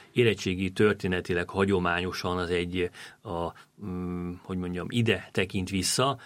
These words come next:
még azzal együtt is, hogy az érettségi vizsga rendszer a világban is, ö, ugye ezt az elvet követte annak idején, a múlt század elején, közepén, de elkezdett tömegesedni, hiszen, ö, és ez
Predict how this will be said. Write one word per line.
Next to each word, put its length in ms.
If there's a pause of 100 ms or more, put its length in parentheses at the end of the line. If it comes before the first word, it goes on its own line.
(140)
még 160
azzal 340
együtt 340
is, 200
hogy 200
az 200
érettségi 580
vizsga 560 (240)
rendszer 640 (280)
a 160
világban 640
is, 260
ö, 240
ugye 220
ezt 360 (220)
az 220
elvet 340
követte 540
annak 300
idején, 420
a 160 (240)
múlt 240
század 440
elején, 400
közepén, 600 (220)
de 200
elkezdett 520
tömegesedni, 920 (280)
hiszen, 500
ö, 520
és 260
ez 100